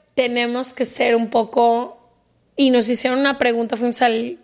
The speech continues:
Tec de Querétaro a hablar hace unos meses y nos hicieron esta pregunta y yo dije es, que es, tenemos que ser radicales con disminuir el uso del celular.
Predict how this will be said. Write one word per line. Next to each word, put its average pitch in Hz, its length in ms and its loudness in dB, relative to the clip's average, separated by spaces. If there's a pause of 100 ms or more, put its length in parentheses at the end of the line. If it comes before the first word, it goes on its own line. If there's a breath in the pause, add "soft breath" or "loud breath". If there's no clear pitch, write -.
Tec 226 440 -4
de 226 180 -4
Querétaro 226 440 0
a 226 40 4
hablar 220 280 0
hace 220 240 -2
unos 220 240 -4
meses 220 560 0 (540 loud breath)
y 240 100 2
nos 240 180 2
hicieron 233 320 0
esta 226 260 0
pregunta 226 440 -2
y 214 80 0
yo 214 180 2
dije 214 340 -2
es, 196 380 -6 (160)
que 208 340 2
es, - 320 -4 (520 soft breath)
tenemos 208 400 0
que - 100 -6
ser 208 500 -2
radicales 208 1120 -2 (380)
con 202 240 0
disminuir 214 520 -4
el 247 140 -2
uso 220 200 -4
del 214 100 -4
celular. 214 440 -4